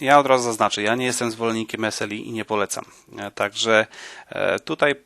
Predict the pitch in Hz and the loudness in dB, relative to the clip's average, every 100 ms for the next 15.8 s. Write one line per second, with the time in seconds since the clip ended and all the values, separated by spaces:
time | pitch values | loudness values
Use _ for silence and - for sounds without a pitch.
0 | _ - 131 135 127 120 - 113 117 110 | _ -6 -4 -2 -2 -4 -6 -2 0 0
1 | - - - 131 147 147 123 123 90 113 | 0 -2 -2 2 2 2 0 2 2 2
2 | 107 107 107 101 104 98 101 101 113 - | 2 0 -2 -2 -2 0 0 0 -2 -14
3 | 110 104 104 104 104 101 101 95 - 113 | -12 -10 -10 -10 -12 -12 -12 -14 -12 -8
4 | 110 107 104 - 107 104 104 107 101 95 | -4 -4 -4 -4 -4 -6 -8 -8 -8 -10
5 | - - - - - - 151 156 147 - | -12 -18 -20 -18 -18 -6 0 4 4 2
6 | 135 123 120 107 - 113 - 135 143 - | -4 -2 -2 0 4 4 4 -2 -4 -8
7 | _ 117 117 117 117 117 113 - 117 113 | _ -12 -6 -4 -2 -2 -2 -6 -12 -10
8 | 113 120 - 127 117 117 123 120 117 113 | -12 -16 -14 -10 -8 -8 -6 -2 0 0
9 | 110 113 110 - 110 107 104 104 117 110 | -4 -6 -6 -10 -8 -6 -6 -6 -6 -8
10 | - 110 104 - 107 107 101 104 147 _ | -6 -6 -4 -2 -2 -2 2 2 2 _
11 | - - - - 120 127 139 131 123 120 | -20 -18 -18 -10 -6 -2 -2 -2 -4 -6
12 | 123 - 127 120 120 113 120 - 110 117 | -6 -6 -10 -2 2 2 0 -2 0 0
13 | - 156 - 135 135 131 127 117 113 110 | 0 -4 -6 -8 -8 -6 -4 -2 -4 -4
14 | 113 113 104 110 110 120 113 110 113 - | -6 -6 -4 -2 -2 -2 -4 -4 -4 -6
15 | 113 107 110 107 123 107 101 123 | -8 -6 -4 0 0 2 0 0